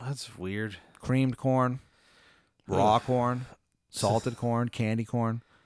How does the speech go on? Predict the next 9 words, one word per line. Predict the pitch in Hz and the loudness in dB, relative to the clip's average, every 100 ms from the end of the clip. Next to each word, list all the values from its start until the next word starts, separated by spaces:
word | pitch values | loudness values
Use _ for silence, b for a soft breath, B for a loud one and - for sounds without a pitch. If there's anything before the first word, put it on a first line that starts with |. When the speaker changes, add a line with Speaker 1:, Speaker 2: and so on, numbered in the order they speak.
| b b | b b
Speaker 1:
She | - - | -12 -6
loves | 117 139 | -4 -4
candy | - 139 120 | -2 0 0
corn. | 98 85 78 73 | -2 -6 -8 -6
Speaker 2:
Can't | - 143 131 | 0 2 4
get | |
enough. | 120 107 - - - | 2 0 -4 -12 -18
Speaker 1:
I | |
disagree. | 80 - - - 78 80 | -18 -14 -14 -14 -18 -18